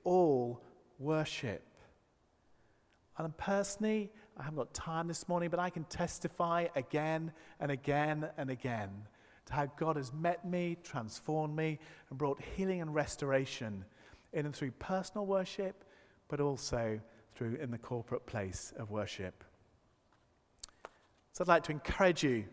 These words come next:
this week, and I'll take on the challenge as well, is this. Try and experiment this week. Is that when you're feeling pressured by the world,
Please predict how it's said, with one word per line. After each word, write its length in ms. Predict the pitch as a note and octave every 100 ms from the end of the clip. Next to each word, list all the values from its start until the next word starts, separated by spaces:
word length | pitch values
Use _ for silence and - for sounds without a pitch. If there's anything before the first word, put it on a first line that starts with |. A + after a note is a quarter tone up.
| - - -
this 200 | C3 -
week, 220 | A2+ B2
and 100 | C#3+
I'll 200 | D#3 D3+
take 280 | - D3+ C#3+
on 80 |
the 80 | C3
challenge 560 | - C#3+ B2 A#2+ A2+ - - - -
as 160 | B2+ -
well, 240 | A#2+ A2
is 160 | B2 -
this. 580 | E3 B2 G#2 - - - - _ _ _ _ _ -
Try 140 | G#3+
and 80 | G3
experiment 720 | D#3+ - - D#3+ D3 B2+ A#2 -
this 180 | A#2+
week. 380 | B2 G#2 F#2 -
Is 180 | D#3+ D#3
that 140 | G#3+ G3
when 120 | A3+
you're 120 | B3+
feeling 300 | - G#3+ E3+
pressured 680 | - - F#3 - F3 E3+ -
by 120 | C3+
the 80 | B2+
world, 440 | C3 C#3+ E3 F#3+